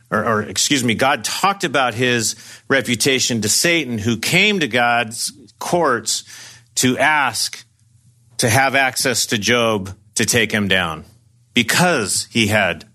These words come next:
such a good reputation. Did you know that if you have a good reputation, you can become a target?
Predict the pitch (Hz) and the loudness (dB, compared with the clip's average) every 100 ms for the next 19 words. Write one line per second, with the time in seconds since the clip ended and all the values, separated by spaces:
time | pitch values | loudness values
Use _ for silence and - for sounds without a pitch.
0 | - - 117 113 98 107 98 95 92 90 | -4 -2 0 0 2 0 2 -2 -2 -2
1 | 95 85 - - - _ _ _ _ _ | -2 0 -4 -8 -18 _ _ _ _ _
2 | _ _ - - - - _ - _ - | _ _ -20 -20 -20 -20 _ -20 _ -20
3 | - - - - 117 139 147 131 113 123 | -20 -20 -12 -2 2 2 4 4 2 2
4 | 123 127 110 127 120 117 107 104 160 170 | 2 2 0 0 2 0 0 -2 0 0
5 | - 110 107 113 110 117 110 110 123 139 | 0 0 0 0 -2 0 0 0 0 0
6 | 143 98 | -2 -6